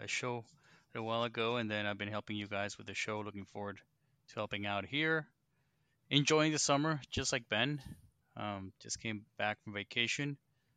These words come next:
I've been sweating a lot,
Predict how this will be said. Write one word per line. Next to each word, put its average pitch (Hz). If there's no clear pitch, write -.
I've 107
been 107
sweating 131
a 107
lot, 90